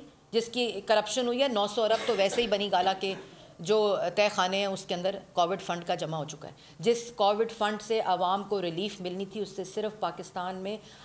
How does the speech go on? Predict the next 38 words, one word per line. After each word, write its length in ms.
इमरान 320
खान 320
के 180
माफियाज 680
और 220
कार्टल्स 380
को 100
रिलीफ 380
मिला 140
है। 220
जो 120
चीनी, 460
आटा, 360
बिजली, 440
गैस, 480
दवाई 280
की 160
मद 260
में 160
पैसा 280
रह 180
गया 180
था, 200
वो 80
कोविड 320
फंड 280
में 140
खाया 260
गया। 200
और 360
करप्शन 360
की 220
नवाज 260
शरीफ 260
और 80
शहबाज 300
शरीफ 360
ने। 80